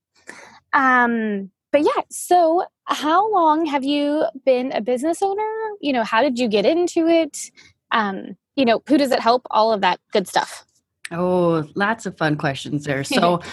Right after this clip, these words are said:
Speaker 1: <laughs>
Speaker 2: I started my business in two thousand eight, and everyone looks at me like I'm crazy when I say that because it was not the best,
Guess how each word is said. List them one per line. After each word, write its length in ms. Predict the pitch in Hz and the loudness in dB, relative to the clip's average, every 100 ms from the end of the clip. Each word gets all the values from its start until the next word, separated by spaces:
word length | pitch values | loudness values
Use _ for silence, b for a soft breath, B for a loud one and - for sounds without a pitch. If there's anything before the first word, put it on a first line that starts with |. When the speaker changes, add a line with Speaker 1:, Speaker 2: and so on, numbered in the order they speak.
| B | B
Speaker 1:
<laughs> 240 | B B - | B B 2
Speaker 2:
I 260 | 175 214 | 4 4
started 760 | 233 - 208 190 190 190 196 - | 2 2 4 4 4 2 2 0
my 260 | 170 175 175 | 0 0 2
business 640 | 180 151 156 175 - - | 2 2 2 2 0 -2
in 320 | 165 160 151 | 2 2 2
two 220 | - 180 | -2 -2
thousand 480 | 170 151 156 180 196 | 2 2 2 0 0
eight, 360 | - 139 151 151 | -2 -2 -4 -4
and 120 | 143 | -4
everyone 540 | 139 151 147 151 151 - | -2 -2 -2 0 -2 -2
looks 280 | 156 151 - | -4 -2 -2
at 160 | 147 151 | 0 2
me 200 | 151 156 | 2 2
like 220 | 147 147 | 0 -2
I'm 140 | 143 | -4
crazy 680 | 143 160 151 143 135 151 196 | -2 0 0 0 -2 -4 -2
when 460 | 190 147 143 147 151 | 0 2 2 2 0
I 100 | 143 | -4
say 260 | - 151 | 0 2
that 320 | 143 135 175 - | 4 2 2 0
because 420 | 151 143 143 147 | -2 -2 -2 -2
it 100 | - | -4
was 360 | 135 139 147 - B B - | -4 -6 -8 -12 B B -2
not 220 | 165 175 196 | 0 2 0
the 80 | |
best, 520 | 180 170 175 - - | 2 2 0 -4 -8